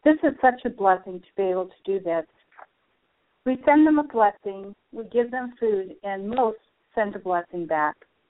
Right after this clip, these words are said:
But what I will always remember is how grateful they are for something so small. One time I ran out of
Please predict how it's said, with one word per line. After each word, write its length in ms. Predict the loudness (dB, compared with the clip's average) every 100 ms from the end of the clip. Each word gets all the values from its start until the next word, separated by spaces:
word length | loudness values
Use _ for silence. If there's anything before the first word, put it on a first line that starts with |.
| _ _ _ _
But 180 | 2 2
what 160 | 0 0
I 80 |
will 120 | -2 -4
always 360 | -4 -4 -6 -8
remember 500 | -10 -10 -10 -12 -12
is 180 | -12 -2
how 220 | 2 2
grateful 520 | 2 -2 -2 -4 -4
they 220 | 0 0 2
are 300 | 2 2 0
for 120 | -8 0
something 420 | -2 -2 -10 -12 -2
so 180 | 2 2 0
small. 420 | 0 4 4 4 -4 _ _ _ _ _ _ _ 4
One 240 | 6 6
time 240 | 2 -4
I 80 | -6
ran 360 | -10 -10 -10 -8
out 160 |
of 40 | -10